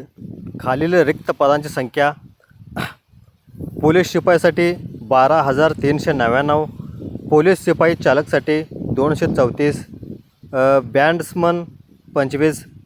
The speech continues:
सशस्त्र पोलीस शिपाई दोन हजार तीनशे त्र्याण्णव व कारागृह शिपाईसाठी पाचशे ऐंशी. एकूण पदसंख्या होईल पंधरा हजार सहाशे एकतीस.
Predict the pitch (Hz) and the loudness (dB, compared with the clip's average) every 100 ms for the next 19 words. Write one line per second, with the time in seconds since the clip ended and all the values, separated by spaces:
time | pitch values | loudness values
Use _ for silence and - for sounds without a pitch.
0 | _ - - - - 135 180 165 180 175 | _ -20 -16 -8 -2 0 2 2 2 0
1 | - 147 165 143 - - 156 143 156 165 | 0 0 0 -4 -12 -6 -4 0 0 -2
2 | - - - - - 117 143 151 156 147 | -6 -14 -18 -20 -16 -4 0 2 0 0
3 | 143 143 170 - 117 123 143 147 - - | -2 -2 -4 0 0 4 2 2 -4 -20
4 | - _ 147 160 127 127 151 170 175 165 | -20 _ -4 0 2 4 4 4 2 2
5 | 151 165 160 165 165 165 156 _ _ _ | 0 2 2 2 2 0 -2 _ _ _
6 | _ 135 143 - 160 151 151 113 139 147 | _ 0 0 0 0 2 0 -4 -2 -2
7 | - 143 104 - - - - 147 - 196 | 0 -2 -2 -12 -20 -14 -4 0 2 2
8 | 165 151 147 156 156 143 135 147 147 - | 2 0 0 0 2 2 2 2 0 -6
9 | - - 139 139 151 139 139 139 147 143 | -14 -6 -2 2 2 2 2 4 2 2
10 | - 127 127 139 156 156 131 - 131 104 | 0 2 2 -2 0 0 -2 -2 -2 -2